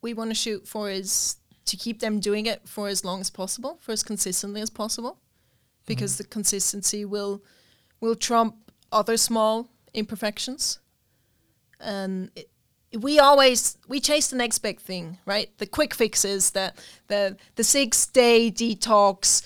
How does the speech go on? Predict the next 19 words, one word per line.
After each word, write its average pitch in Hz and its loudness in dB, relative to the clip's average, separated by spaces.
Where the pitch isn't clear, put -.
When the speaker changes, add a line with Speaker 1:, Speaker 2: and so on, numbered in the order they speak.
Speaker 1:
lose 240 2
ten 226 2
pounds. 202 -2
That's 233 0
how 277 4
we 262 4
market 214 2
it - -12
to. 185 -2
And 190 -6
that 247 2
sounds 262 6
sexy, - 0
and 202 -4
it, 226 -6
it 226 -6
doesn't 254 4
sound 233 0
sexy. 220 0